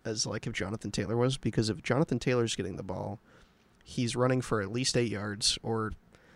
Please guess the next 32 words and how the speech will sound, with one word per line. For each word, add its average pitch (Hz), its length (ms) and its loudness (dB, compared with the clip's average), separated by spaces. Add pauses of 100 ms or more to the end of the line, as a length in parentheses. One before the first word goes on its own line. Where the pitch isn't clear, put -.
(320)
you 123 120 -2
know, 104 140 -2
in 135 180 4
the 131 120 6
end 123 120 6
zone 117 440 2
or 117 400 -4 (520)
some 120 220 4
backfield 117 440 2
pass. - 640 6 (220)
Um, 107 360 -8
so, 110 380 0 (1300)
although 143 260 8
I 139 80 10
think - 180 4
it's 117 100 2
possible 143 540 4
Harris 143 280 4
has 156 100 4
a 143 60 0
better 135 200 4
season, 151 500 0 (180)
I - 100 -6
think - 760 -4 (520)
Jonathan 120 380 4
Taylor's 113 520 2 (220)
in 127 120 2
a, 110 100 -2 (180)
in 127 80 4
a 117 40 2
much 113 260 -2
better 113 320 0